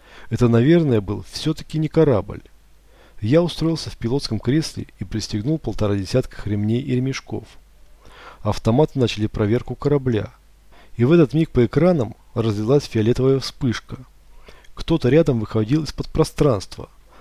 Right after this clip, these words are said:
Рядом. Совсем рядом. Я положил руку на пульт, блокируя охраняющие системы. Быть может, чужак пройдёт мимо?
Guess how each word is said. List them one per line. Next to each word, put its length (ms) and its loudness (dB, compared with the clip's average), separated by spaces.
Рядом. 420 4
Совсем 640 0
рядом. 420 0
Я 180 6
положил 400 0
руку 280 -2
на 100 0
пульт, 480 -10
блокируя 560 2
охраняющие 800 -2
системы. 600 -6
Быть 220 -2
может, 260 2
чужак 320 0
пройдёт 380 -2
мимо? 320 0